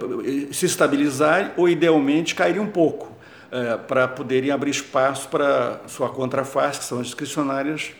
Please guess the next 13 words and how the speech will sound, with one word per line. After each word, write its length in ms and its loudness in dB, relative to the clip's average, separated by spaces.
pararem 360 0
de 160 -8
cair 400 0
ou 260 0
aumentarem 480 0
um 60 0
pouco. 420 -10
Então, 220 -4
esse 340 2
é 60 4
o 80 6
desafio 640 -2
atual 640 2